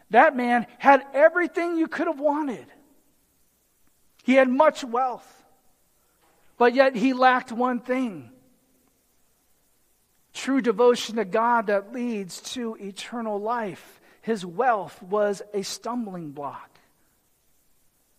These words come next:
And isn't it true that it's difficult for us to be content, isn't it? Isn't it difficult to be content? How many of you looked at Black Friday sales?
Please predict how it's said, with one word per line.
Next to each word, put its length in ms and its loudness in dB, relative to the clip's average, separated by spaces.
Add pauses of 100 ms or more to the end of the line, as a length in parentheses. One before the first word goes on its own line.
(1500)
And 200 -8
isn't 240 -2
it 100 -6
true 320 -2
that 160 2
it's 160 -2
difficult 540 -4
for 180 -8
us 120 -10
to 100 -18
be 140 -6
content, 540 -14
isn't 220 -10
it? 160 -8 (1400)
Isn't 220 -2
it 140 0
difficult 560 -4
to 80 -12
be 140 -8
content? 640 -12 (540)
How 140 4
many 120 0
of 60 0
you 80 4
looked 240 2
at 180 2
Black 280 0
Friday 400 0
sales? 640 -10